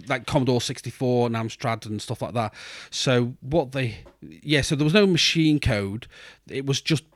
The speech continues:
basic, and ba-, I can still write in basic.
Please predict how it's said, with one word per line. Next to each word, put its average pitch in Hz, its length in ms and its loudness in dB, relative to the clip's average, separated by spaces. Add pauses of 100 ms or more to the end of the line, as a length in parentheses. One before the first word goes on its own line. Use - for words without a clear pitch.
(120)
basic, - 560 2 (320)
and - 180 -4
ba-, 165 220 4
I 196 120 6
can 185 180 -2
still 143 260 0
write 127 380 0
in 208 100 2
basic. - 600 -6